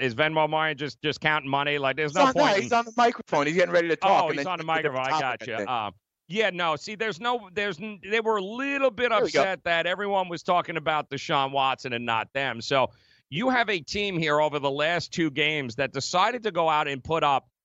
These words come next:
Speaker 1: thirty-six runs in two games, guys. That is a football number, as is the scores that they have been putting up. And last night we were on, uh, we were on In-Game Live, Dane,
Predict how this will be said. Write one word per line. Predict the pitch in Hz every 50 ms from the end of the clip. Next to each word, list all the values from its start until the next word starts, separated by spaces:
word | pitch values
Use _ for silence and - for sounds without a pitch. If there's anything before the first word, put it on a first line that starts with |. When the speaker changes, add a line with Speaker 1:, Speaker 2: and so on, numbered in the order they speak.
| _ _ _ _ _ _ _ _ _ -
Speaker 1:
thirty-six | 240 240 240 247 247 254 269 269 254 - - - - 226 233 220 - - -
runs | 175 196 214 214 214 208 208 214 151 147
in | 190 190 151
two | - - 196 202 202 185
games, | 165 185 185 185 180 175 170 160 147 127 117 107 -
guys. | - 143 135 151 165 165 - 127 113
That | 117 180 180 208 220
is | 233 240 214 151
a | 214 208 196
football | - - - 233 240 180 165 - 214 185 175 165 156
number, | 147 147 143 139 131 127 127 131 135 147 - - 156
as | 170 185 202 226 214 165
is | 220 208 190 175 175 175 165 151 - - _ _ _ _ _ _ _ -
the | 139 185 156
scores | - - - - - 208 226 240 247 233 170 -
that | 202 185 -
they | 185 185 196 185
have | 196 180 -
been | 170 156 139
putting | - 175 170 165 160 156
up. | 156 151 - -
And | 135 131 127 113 - _ _ _ _ _ -
last | 139 175 196 214 214 -
night | 202 214 208 190 170
we | 165 180 196
were | 208 208 185
on, | 180 151 165 165 160 160 156 151 151
uh, | 151 147 143 135 131 131
we | 131 156 175
were | 180 180 175
on | 165 165
In-Game | - 170 160 147 156 147 139 135
Live, | 135 151 160 175 190 190 175 147 117 107
Dane, | - 139 131 135 135 131 131